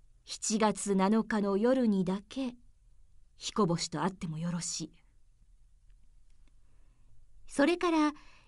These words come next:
一年に一度会える日だけを楽しみにして、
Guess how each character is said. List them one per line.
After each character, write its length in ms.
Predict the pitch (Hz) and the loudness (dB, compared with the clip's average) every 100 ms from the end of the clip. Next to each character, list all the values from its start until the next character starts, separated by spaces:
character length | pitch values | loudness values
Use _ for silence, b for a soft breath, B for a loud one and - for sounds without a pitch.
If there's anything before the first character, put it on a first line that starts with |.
| B | B
一 280 | 226 - 339 | -2 0 0
年 240 | 320 233 | 2 4
に 140 | 185 | 2
一 200 | 165 - | -2 -2
度 120 | 220 294 | 2 4
会 220 | 294 359 | 4 2
え 40 | |
る 100 | 339 | 0
日 100 | 294 | 0
だ 120 | 247 | -2
け 200 | 247 370 | 0 0
を 60 | 339 | 0
楽 260 | 240 240 269 | 2 0 2
し 120 | 302 | 2
み 120 | 277 | 4
に 160 | 226 208 | 2 0
し 100 | - | -4
て、 240 | 214 214 | -6 -6